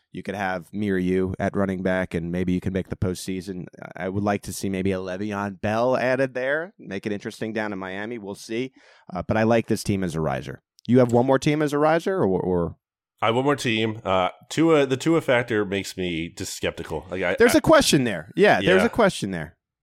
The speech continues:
Speaker 2: Uh, and I'm not saying I'm out on Tua. I'm just saying, like, I, I, I wanna take the Dolphins 'cause I like them, and I, I want you to be right. Uh, maybe not totally, because the Eagles have their first round pick,
Speaker 1: <laughs>
Speaker 2: and it'd be better if they're really bad. But just from an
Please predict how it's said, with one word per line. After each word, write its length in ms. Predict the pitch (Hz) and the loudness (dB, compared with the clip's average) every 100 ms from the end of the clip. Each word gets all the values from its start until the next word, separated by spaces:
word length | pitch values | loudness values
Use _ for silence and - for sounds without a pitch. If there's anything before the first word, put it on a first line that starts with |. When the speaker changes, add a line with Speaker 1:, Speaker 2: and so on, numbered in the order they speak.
| _ _ _ | _ _ _
Speaker 2:
Uh, 260 | 95 90 92 | -2 0 2
and 140 | 135 165 | 2 2
I'm 80 | |
not 160 | 175 175 | 2 2
saying 160 | 160 127 | 0 0
I'm 80 | |
out 180 | 104 107 | 0 0
on 100 | 80 | -2
Tua. 180 | 80 73 | -6 -4
I'm 120 | 90 | -4
just 120 | 101 | -4
saying, 140 | 120 107 | -2 -2
like, 120 | 95 | 0
I, 240 | 104 95 - | 0 -2 -2
I, 200 | 98 123 | 0 2
I 100 | 117 | 2
wanna 320 | 127 113 135 | 2 2 2
take 180 | 151 147 | 0 -2
the 60 | 131 | 0
Dolphins 400 | 120 135 143 - | 0 0 -2 -4
'cause 100 | 98 | -4
I 60 | |
like 380 | 76 80 98 113 | -4 -2 -4 -2
them, 340 | 127 123 135 131 | -2 -2 -4 -6
and 120 | 87 | -4
I, 80 | 90 | -2
I 240 | 87 92 - _ | -2 -4 -8 _
want 280 | 87 107 131 | -6 -4 0
you 120 | 131 | 0
to 80 | 127 | 0
be 160 | 120 120 | -2 -2
right. 320 | 113 123 - _ - | 0 -2 -4 _ -8
Uh, 180 | 120 117 | -4 -2
maybe 220 | 117 110 | -2 -2
not 220 | 90 82 _ | -2 -4 _
totally, 300 | - 82 69 69 | -6 -6 -6 -10
because 220 | 82 82 | -12 -10
the 60 | |
Eagles 200 | 82 80 | -8 -6
have 140 | 85 76 | -6 -8
their 80 | 78 | -6
first 200 | 101 - | -6 -2
round 140 | 90 | -2
pick, 180 | 147 139 | 0 -2
Speaker 1:
<laughs> 200 | - - | -6 -10
Speaker 2:
and 80 | 92 | -10
it'd 80 | 87 | -8
be 80 | |
better 260 | 90 98 92 | -4 0 0
if 80 | 92 | 0
they're 120 | 95 | -2
really 160 | 95 90 | -2 0
bad. 340 | 113 107 107 | 2 0 2
But 260 | 139 - - - | 0 0 -6 -8
just 240 | 151 - - | -6 -6 -4
from 160 | 123 | -2
an 100 | 104 | 0